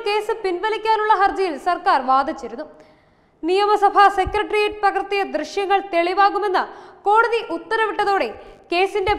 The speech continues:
ഭാവിയെക്കുറിച്ച് സർക്കാരിനും ആശങ്കയുണ്ട്. ദൃശ്യങ്ങൾ പരിശോധിച്ചാൽ കൂടുതൽ എം എൽ എമാർ പ്രതികളായേക്കും. അതിന് വിചാരണ കോടതിക്ക് അധികാരവുമുണ്ട്. ഏത് പൗരനും ഈ ആവശ്യം ഉന്നയിച്ച് കോടതിയെ സമീപിക്കാനുമാകും.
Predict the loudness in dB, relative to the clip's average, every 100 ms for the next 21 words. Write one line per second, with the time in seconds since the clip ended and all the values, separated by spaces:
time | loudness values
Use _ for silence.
0 | 4 4 4 0 -2 0 0 2 2 0
1 | 2 4 4 2 -4 0 2 2 -2 -6
2 | -8 -8 -10 -12 -20 _ _ _ _ _
3 | _ _ -2 0 2 2 4 4 4 4
4 | 2 2 4 4 4 4 4 4 2 2
5 | 0 2 2 2 2 2 2 2 -2 0
6 | 2 4 4 2 -4 -14 -16 -20 _ -6
7 | -2 2 2 0 -4 2 4 4 2 0
8 | 0 0 -2 -2 0 -2 0 2 2 2
9 | -2 -6 -10 -10 -18 -20 _ -6 -2 -2
10 | 0 0 2 0 -4 -8 -18 -4 0 4
11 | 6 6 4 0 -2 0 0 0 0 0
12 | 0 2 4 4 0 0 2 2 2 0
13 | -2 -4 -4 -6 -10